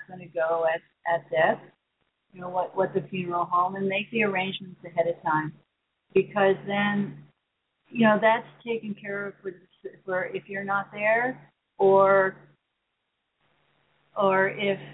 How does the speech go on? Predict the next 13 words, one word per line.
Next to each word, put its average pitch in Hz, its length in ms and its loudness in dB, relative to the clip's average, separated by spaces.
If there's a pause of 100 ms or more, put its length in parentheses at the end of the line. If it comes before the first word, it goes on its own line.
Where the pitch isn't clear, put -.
(180)
you 107 160 2
know, 101 260 4
if 196 200 -2
you're 196 220 2
in 190 320 -6
absolute 202 580 4 (140)
shock, 202 360 4 (100)
someone 196 260 -2
else 190 160 -4
can 190 160 -8
say, 190 120 -2
"Well, 185 160 -2
you've 175 160 -4